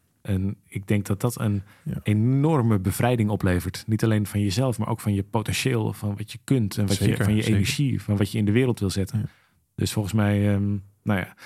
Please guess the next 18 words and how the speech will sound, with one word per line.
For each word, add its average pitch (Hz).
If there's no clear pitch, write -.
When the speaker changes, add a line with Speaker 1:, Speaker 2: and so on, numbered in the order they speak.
Speaker 1:
het 110
draait 123
allemaal 139
zo'n 131
beetje 117
om 117
hetzelfde. 117
Speaker 2:
Ik -
kan 104
nog 101
maar -
één 113
stapje 92
verder 104
gaan. 92
Is 104
dat 98
je, 95